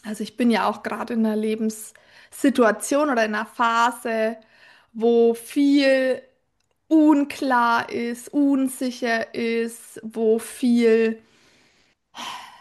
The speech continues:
wo es sehr wild, holprig ist, herausfordernd ist. Und im Moment bin ich wieder, und zum Glück habe ich ja die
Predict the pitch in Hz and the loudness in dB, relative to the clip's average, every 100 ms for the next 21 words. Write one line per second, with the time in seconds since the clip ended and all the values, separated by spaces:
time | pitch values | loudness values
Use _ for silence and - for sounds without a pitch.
0 | _ _ _ _ _ 254 294 285 - 277 | _ _ _ _ _ 2 2 2 -2 2
1 | 262 247 294 285 269 254 254 269 254 247 | 2 2 2 0 0 0 0 0 -2 -8
2 | 233 - 247 240 247 247 233 254 254 - | -8 -8 -8 -4 -2 2 2 2 -2 -4
3 | 233 226 226 233 233 233 233 220 226 226 | -4 -2 -4 -6 -8 -8 -6 -2 -2 0
4 | 233 302 330 - 269 262 247 240 247 240 | -2 -2 -4 -6 -6 -6 -8 -8 -4 0
5 | 233 226 254 247 269 277 240 247 247 - | 0 -2 -2 -2 -2 -4 -4 -4 -6 -4
6 | 233 226 226 226 | -4 -4 -6 -6